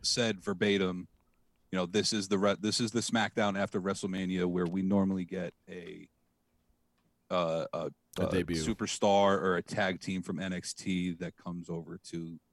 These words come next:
Speaker 1: Raw or SmackDown and
Speaker 2: Right.
Speaker 1: shit like that."
Speaker 2: Right.
Speaker 1: So he did put a little bit of explanation behind it, which I definitely appreciate. 'Cause if
Speaker 2: Yeah.
Speaker 1: you just said, "Hey, these are these guys, you may have seen them before."
Speaker 2: Yeah.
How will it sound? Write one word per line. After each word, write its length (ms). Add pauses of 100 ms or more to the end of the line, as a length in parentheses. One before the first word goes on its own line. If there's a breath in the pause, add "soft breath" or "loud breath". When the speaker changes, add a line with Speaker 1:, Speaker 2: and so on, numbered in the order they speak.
(120)
Speaker 1:
Raw 140
or 100
SmackDown 520
and 100
Speaker 2:
Right. 140
Speaker 1:
shit 140
like 140
that." 160 (100)
Speaker 2:
Right. 140 (140)
Speaker 1:
So 140
he 120
did 260
put 140
a 40
little 200
bit 140
of 80
explanation 500
behind 320
it, 120
which 280 (500)
I 20
definitely 320
appreciate. 500
'Cause 160
if 80
Speaker 2:
Yeah. 40
Speaker 1:
you 60
just 180
said, 160
"Hey, 260
these 340
are 100
these 320
guys, 480
you 80
may 280
have 180
seen 180
them 120
before." 500
Speaker 2:
Yeah. 100